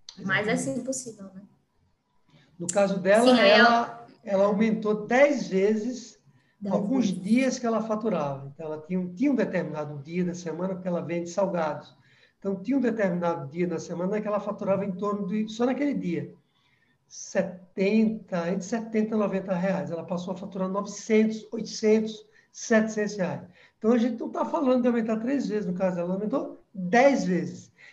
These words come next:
Speaker 2: E agora ela tá tentando replicar esse exemplo daquele, desse dia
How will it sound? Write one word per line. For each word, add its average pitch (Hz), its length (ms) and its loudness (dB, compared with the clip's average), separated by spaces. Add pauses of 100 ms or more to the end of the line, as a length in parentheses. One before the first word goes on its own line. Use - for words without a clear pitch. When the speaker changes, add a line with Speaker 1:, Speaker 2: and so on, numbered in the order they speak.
(140)
Speaker 2:
E 214 80 2
agora 240 220 4
ela 277 80 2
tá 277 140 2
tentando 240 440 2
replicar 220 600 0
esse 185 240 -4
exemplo 220 460 0
daquele, 185 280 -4
desse 180 260 -6
dia 240 480 -4